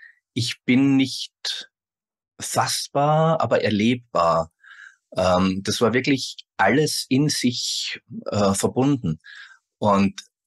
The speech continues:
sie hat dann, sie, sie musste dann auch Projektionen abziehen, die da, äh, liefen, äh,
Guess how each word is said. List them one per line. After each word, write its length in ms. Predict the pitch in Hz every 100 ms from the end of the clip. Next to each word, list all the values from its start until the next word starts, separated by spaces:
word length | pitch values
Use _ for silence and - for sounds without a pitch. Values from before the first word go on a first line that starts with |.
| _ _ _ _ _ _ -
sie 460 | 120 - 180 175
hat 200 | 151 - -
dann, 560 | 117 117 120 120 120 _ _ _ _ _
sie, 160 | - -
sie 160 | 117 131
musste 280 | 127 - -
dann 200 | 120 120
auch 160 | 110
Projektionen 1000 | - 101 98 - - 104 104 151 120 98 95 -
abziehen, 720 | 92 - - 113 117 151 156
die 180 | 120
da, 400 | 117 107 110 110 107 - _
äh, 200 | 98 98
liefen, 760 | 98 104 120 117 135 139 139 135 -
äh, 300 | 92 90